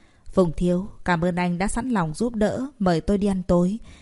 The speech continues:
Nếu không, hôm nay tôi phải đến giao lưu với Trần Tổng."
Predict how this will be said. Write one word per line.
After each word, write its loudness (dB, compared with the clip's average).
Nếu 4
không, 0
hôm 2
nay -2
tôi 0
phải 0
đến 0
giao 2
lưu 4
với 0
Trần -2
Tổng." -6